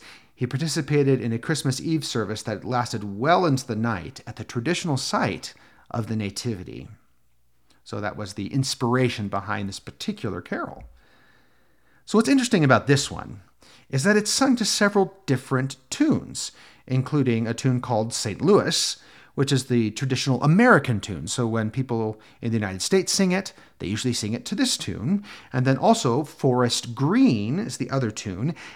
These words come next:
and that's the traditional English tune. So if you sing it in the British Isles, you'll probably sing it to the tune Forest Green. This is the one that's been used by Ralph Vaughan Williams, the famous British composer.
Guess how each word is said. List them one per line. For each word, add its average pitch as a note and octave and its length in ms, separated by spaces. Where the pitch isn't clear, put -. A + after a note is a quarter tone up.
and D3 200
that's B3+ 260
the A3 100
traditional C#3+ 720
English F#3 680
tune. G2+ 240
So - 160
if G#2+ 100
you A#2 80
sing C#3 220
it B2+ 200
in A#2 120
the G#2 80
British - 320
Isles, C#3+ 520
you'll - 160
probably G#2+ 420
sing G#2+ 260
it A#2+ 120
to G2 380
the A2 80
tune F#2 420
Forest F#2+ 480
Green. D3+ 560
This D3 160
is C#3+ 140
the D3 100
one B2 260
that's A2 220
been A2 180
used G#2 280
by G#2+ 160
Ralph G2+ 320
Vaughan G#2 280
Williams, G#2+ 440
the G#2 80
famous G2 560
British F2+ 300
composer. F2+ 640